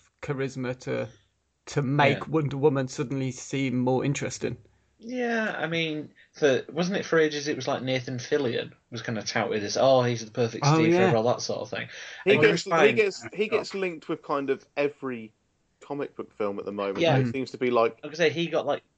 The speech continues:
Speaker 2: Green Lantern, wasn't he?
Speaker 1: Mm.
Speaker 3: Yeah.
Speaker 2: I thought, I really thought he was gonna be Green Lantern and all that, but Chr-,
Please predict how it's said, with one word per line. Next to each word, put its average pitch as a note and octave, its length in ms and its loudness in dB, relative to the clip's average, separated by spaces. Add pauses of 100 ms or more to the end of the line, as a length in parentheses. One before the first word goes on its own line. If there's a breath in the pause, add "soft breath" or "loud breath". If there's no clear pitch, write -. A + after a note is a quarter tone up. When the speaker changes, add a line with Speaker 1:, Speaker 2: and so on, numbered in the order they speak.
(120)
Speaker 2:
Green C3 280 -2
Lantern, C3 380 -8
wasn't A#2 320 -8 (300)
he? D3+ 80 6
Speaker 1:
Mm. F3 60 10
Speaker 3:
Yeah. D#3+ 180 8 (160)
Speaker 2:
I B2+ 40 -8
thought, B2+ 120 -2
I B2+ 60 2
really B2+ 160 -2
thought A#2+ 160 -2
he A#2+ 80 -2
was A2+ 100 -10
gonna A#2 120 -6
be A2 40 -2
Green A2 300 -2
Lantern B2+ 320 -6
and G#2 80 -10
all G#2+ 160 -6
that, - 80 -8
but A2+ 200 0 (640 loud breath)
Chr-, - 220 -2